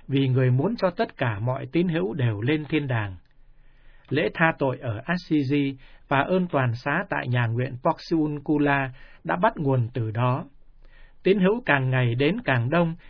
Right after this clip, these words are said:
nên dòng Francisco đã phải xây một vương cung thánh đường lớn như hiện nay, bao trùm nhà nguyện Porciuncula, và nơi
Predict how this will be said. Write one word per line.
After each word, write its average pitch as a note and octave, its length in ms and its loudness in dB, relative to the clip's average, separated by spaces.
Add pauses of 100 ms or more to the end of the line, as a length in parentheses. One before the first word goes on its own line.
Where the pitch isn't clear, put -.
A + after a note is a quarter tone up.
(140)
nên F3 200 4
dòng B2 280 0
Francisco D#3 640 0
đã F3+ 200 -2
phải G#2+ 180 -2
xây E3 240 0
một B2+ 220 -4
vương E3+ 220 0
cung D#3+ 280 0
thánh F3+ 220 -4
đường A2+ 260 -2
lớn C#3 260 0
như D#3+ 200 2
hiện C3 240 -2
nay, C3+ 320 -2 (320)
bao F3+ 260 4
trùm B2+ 240 2
nhà A#2+ 180 2
nguyện A#2+ 380 -4
Porciuncula, D#3 1040 0 (640)
và C3 220 2
nơi F3 240 4